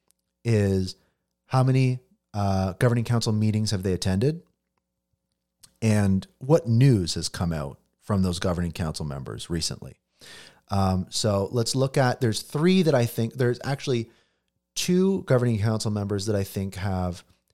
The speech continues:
you know, if we go into the scenario that, um, yes, someone is definitely gonna leave the council, I think there are two that are a maybe and one that is a strong maybe. Um, so one of them is Deutsche Telekom.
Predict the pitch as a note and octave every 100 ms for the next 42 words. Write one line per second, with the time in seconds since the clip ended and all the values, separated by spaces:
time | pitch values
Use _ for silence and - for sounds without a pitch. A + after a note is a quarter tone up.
0 | _ - A2+ G#2+ - _ _ - C3 C3+
1 | A#2+ B2 A2+ A2+ G#2 A2 G#2 G2+ G2 F#2+
2 | G2 F#2 - _ _ _ _ - F#2+ F2+
3 | F2 - _ _ A2+ B2 A#2 - - -
4 | - A2 G#2 F#2+ - G2+ G2 C#3 C3+ C#3
5 | C3+ C3+ B2+ - - B2+ A#2+ D3+ E3 -
6 | _ A#2 A2+ A#2+ A#2 A2 G2+ - C3 B2
7 | A#2+ G#2+ G2 F#2 F#2+ - G2+ G2 A2 C3
8 | E3 F#3+ - _ _ _ _ A2+ G#2+ G#2+
9 | A2+ G#2+ G#2+ G2 F#2+ F#2 F2+ - G#2+ F#2
10 | E2+ D2+ D2 C#2 D2+ _ _ _ - -
11 | - - _ - G2+ F#2 F#2 - _ -
12 | - A2+ G#2 G2+ - _ _ _ _ B2
13 | D3 E3+ C#3 A#2 G#2+ - G#2 G2 F#2+ F#2
14 | E2 - D2 -